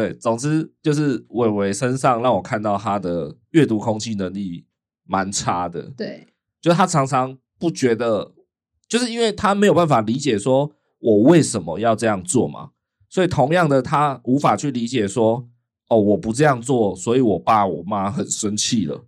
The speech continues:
Speaker 2: 对。
Speaker 1: 所以他就常常会觉得，诶，
Speaker 2: 你干嘛生气？
Speaker 1: 他可
Speaker 2: 干嘛要突然那么大声？
Speaker 1: 我觉得他没有觉得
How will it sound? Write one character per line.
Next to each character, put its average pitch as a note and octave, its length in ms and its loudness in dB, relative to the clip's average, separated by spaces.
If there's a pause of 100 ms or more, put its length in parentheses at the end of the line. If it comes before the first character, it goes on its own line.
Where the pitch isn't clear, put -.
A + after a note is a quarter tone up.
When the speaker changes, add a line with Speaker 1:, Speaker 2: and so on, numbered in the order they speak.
Speaker 2:
对。 - 300 -6 (240)
Speaker 1:
所 - 100 0
以 D#3+ 60 2
他 D#3+ 100 2
就 E3 140 0
常 D#3 140 2
常 C#3+ 100 2
会 D3+ 60 0
觉 C#3+ 160 -2
得， C3+ 280 -4 (380)
诶， F#3 240 -4 (520)
Speaker 2:
你 A#3+ 120 -6
干 C#4 100 0
嘛 D4 120 2
生 B3 160 -2
气？ A#3 280 -6 (480)
Speaker 1:
他 - 140 0
可 D4 120 2
Speaker 2:
干 C4+ 80 4
嘛 C4+ 40 0
要 D#4+ 100 2
突 E4+ 140 -4
然 C4+ 220 0
那 D4 100 0
么 B3+ 80 0
大 A3+ 160 0
声？ G3+ 240 -2 (120)
Speaker 1:
我 D3 100 0
觉 G#3+ 80 2
得 A3 40 4
他 A3 140 -2
没 A3 80 -4
有 G3 80 2
觉 C#3 180 -2
得 D3+ 280 0